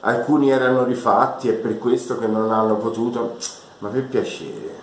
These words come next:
ma per piacere. Avventuriamoci adesso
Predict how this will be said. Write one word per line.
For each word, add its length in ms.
ma 140
per 220
piacere. 720
Avventuriamoci 1000
adesso 600